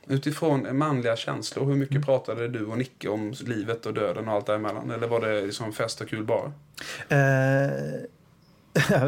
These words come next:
Speaker 2: det var väldigt mycket fest och kul.
Speaker 1: Mm. Ja, men
Speaker 2: Eh,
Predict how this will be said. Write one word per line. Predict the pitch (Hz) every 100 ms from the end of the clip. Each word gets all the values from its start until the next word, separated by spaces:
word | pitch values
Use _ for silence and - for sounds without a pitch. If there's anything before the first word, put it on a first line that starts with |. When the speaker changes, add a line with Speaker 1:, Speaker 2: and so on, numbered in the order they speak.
| 147 135
Speaker 2:
det |
var | 131
väldigt | 135 143 139 139
mycket | 143 143
fest | 135 -
och | -
kul. | - 170 139 135
Speaker 1:
Mm. | 143 - - - -
Ja, | 151
men | 185
Speaker 2:
Eh, | 131 131 127 127 127 123 123 123 123 123 123 120 120 120